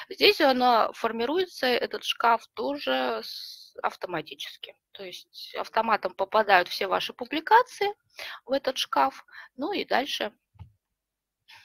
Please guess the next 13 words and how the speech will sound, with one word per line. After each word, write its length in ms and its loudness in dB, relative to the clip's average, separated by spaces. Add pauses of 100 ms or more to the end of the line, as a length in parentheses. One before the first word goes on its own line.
(340)
можно 260 -2
его 260 0
тоже 280 0
где-то 320 -2
на 140 -4
сайте 480 6
или 120 -6
в 120 -12
блоге 340 -2
пристроить, 760 -6
всем 260 -10
показывать, 580 -4
демонстрировать, 840 -14